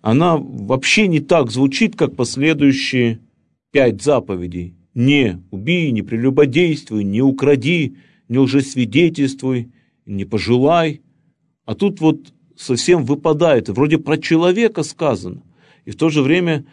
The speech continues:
выпадает эта заповедь из, э, тона последующих пяти. Она скорее уж по,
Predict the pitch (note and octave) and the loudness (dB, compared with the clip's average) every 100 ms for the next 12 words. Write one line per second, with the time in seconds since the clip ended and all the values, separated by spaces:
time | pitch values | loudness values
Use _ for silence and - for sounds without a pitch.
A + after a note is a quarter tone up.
0 | _ - C#3 F3+ F3 G#3 D3 G#2+ - C3 | _ -4 -2 2 4 4 4 2 -2 -8
1 | A#2+ A#2 B2+ D3+ D3+ C#3+ C3+ - _ _ | -4 -2 0 0 0 0 0 -4 _ _
2 | _ B2 A#2+ A#2 - A#2+ A2 A2 G#2+ G#2+ | _ -2 0 -2 -4 0 2 2 2 2
3 | G#2 G#2+ _ - D3+ D#3 C#3+ B2 - _ | 0 -4 _ 0 2 4 2 -2 -4 _
4 | _ _ _ - A#2 C3+ D3 B2+ C3 A#2+ | _ _ _ -6 -4 2 2 2 0 -2
5 | - A#2 - C3+ - G#2 F#2 - _ _ | -4 -6 -6 -8 -6 -10 -10 -14 _ _
6 | _ - - A#2+ D#3 D3 - D3 E3+ F#3+ | _ -12 -2 0 2 0 2 2 4 0
7 | F#3+ - F3 D#3 - - _ _ _ D3 | 0 -4 -6 -4 -6 -16 _ _ _ 2
8 | D#3 D3+ C#3 | 4 4 2